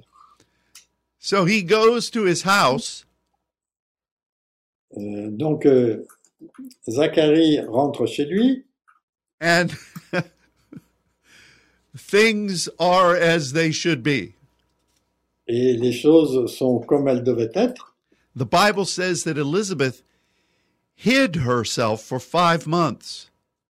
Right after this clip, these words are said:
Speaker 2: Euh, la Bible dit que Élisabeth s'est, euh,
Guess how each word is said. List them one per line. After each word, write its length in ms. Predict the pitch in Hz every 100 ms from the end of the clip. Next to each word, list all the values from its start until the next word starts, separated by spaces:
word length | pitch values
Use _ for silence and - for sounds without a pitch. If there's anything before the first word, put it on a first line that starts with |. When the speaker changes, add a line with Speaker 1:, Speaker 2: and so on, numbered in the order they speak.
| _ _ _ _ _ _ _ 107
Speaker 2:
Euh, 380 | 101 101 98
la 160 | 98 98
Bible 440 | 95 180 185 117 107
dit 380 | 170 254 247 -
que 960 | 151 135 127 120 117 113 110 107 107 101 - _ _ _ _ _ _ _ _ _
Élisabeth 800 | 127 123 147 139 120 139 226 -
s'est, 1120 | - - 151 147 139 135 127 123 120 117 110 110 _ _ _ _ _ _ _ _ _ _ _ _ _ _ -
euh, 420 | 107 98 98 120